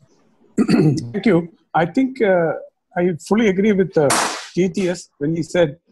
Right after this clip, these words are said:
um, uh, uh, N B F Cs are required for sustaining the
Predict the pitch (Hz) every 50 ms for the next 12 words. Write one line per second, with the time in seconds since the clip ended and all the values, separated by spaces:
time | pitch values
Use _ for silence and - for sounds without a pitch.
0 | _ _ _ - - _ - 151 147 143 143 135 131 131 131 _ - 135 127 127
1 | 123 120 117 107 - _ _ _ _ - _ 135 131 123 120 120 117 117 113 110
2 | 107 - 123 131 160 165 214 202 160 - - 226 202 - - - _ _ - 151
3 | 190 202 196 180 160 - - 180 190 233 - _ _ _ - - - _ - -
4 | 180 208 233 - - _ _ _ _ - - 170 - - - - 180 185 190 190
5 | 202 208 214 - _ _ _ _ _ 147 143 139 165 180 175 -